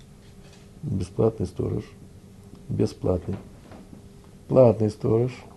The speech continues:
Здесь у него с кражей нету. Здесь есть. Видите, я сейчас напишу здесь. Тут у него нету. Здесь у него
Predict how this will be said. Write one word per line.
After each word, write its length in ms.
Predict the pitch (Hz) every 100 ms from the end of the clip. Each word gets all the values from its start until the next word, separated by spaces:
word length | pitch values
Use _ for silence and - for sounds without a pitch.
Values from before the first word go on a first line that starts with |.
| - - - - - - - - - - - - - - - - - - - - - - - - - - - - - - -
Здесь 400 | - 104 143 151
у 40 | 127
него 100 | 107
с 80 | -
кражей 500 | 131 120 95 92 -
нету. 500 | 107 104 95 127 143 - - - - - - - - - - - - - - -
Здесь 260 | 107 131 127
есть. 540 | 101 90 117 151 - - - -
Видите, 200 | - 82
я 20 |
сейчас 240 | - -
напишу 320 | 90 87 90 92
здесь. 280 | 85 - - - - - - -
Тут 100 | -
у 60 | 98
него 200 | 92 85 -
нету. 540 | 107 104 92 85 120 123 - - - - - - - - - - - - -
Здесь 260 | 98 107 101
у 40 |
него 120 | 101